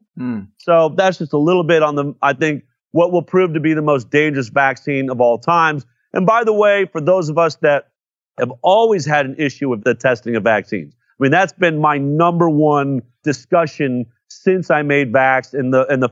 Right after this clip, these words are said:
Speaker 2: focus of the work of the Informed Consent Action Network. We have proved that not a single childhood vaccine was ever tested against an inert placebo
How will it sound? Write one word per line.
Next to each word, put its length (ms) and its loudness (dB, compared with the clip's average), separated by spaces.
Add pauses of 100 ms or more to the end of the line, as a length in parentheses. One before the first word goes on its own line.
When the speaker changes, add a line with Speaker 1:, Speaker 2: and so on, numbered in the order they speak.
(100)
Speaker 2:
focus 440 0
of 100 -2
the 80 0
work 320 0
of 60 -6
the 80 0
Informed 360 -2
Consent 300 -4
Action 260 -2
Network. 400 0 (220)
We 160 4
have 140 -4
proved 480 2
that 180 2
not 200 2
a 40 -6
single 440 -2
childhood 480 0
vaccine 560 -2 (260)
was 200 2
ever 240 0
tested 480 -4
against 320 -4
an 100 -4
inert 400 0 (100)
placebo 600 0